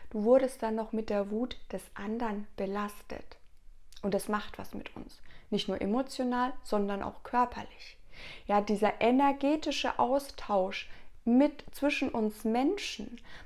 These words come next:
der wird noch so unterschätzt, aber das ist auch Nahrung, dass wir, wir ernähren uns gegenseitig.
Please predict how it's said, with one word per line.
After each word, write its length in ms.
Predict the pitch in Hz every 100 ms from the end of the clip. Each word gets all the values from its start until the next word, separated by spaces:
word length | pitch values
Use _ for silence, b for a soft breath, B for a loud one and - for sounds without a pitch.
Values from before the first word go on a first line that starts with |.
| B 214
der 180 | 208
wird 240 | 220 285 285
noch 180 | 247 -
so 300 | - 262 294
unterschätzt, 1080 | 254 254 - 208 - - 262 - - -
aber 180 | 202 202
das 180 | 240 -
ist 220 | 254 -
auch 280 | 220 214 - -
Nahrung, 720 | 220 269 330 370 240 190 185 B B -
dass 160 | 214 - - - -
wir, 220 | 214 - -
wir 200 | 214 214 208 B -
ernähren 640 | 202 208 220 269 339 311
uns 300 | 220 208 214 - -
gegenseitig. 1300 | 294 370 - 311 - - - - - - - -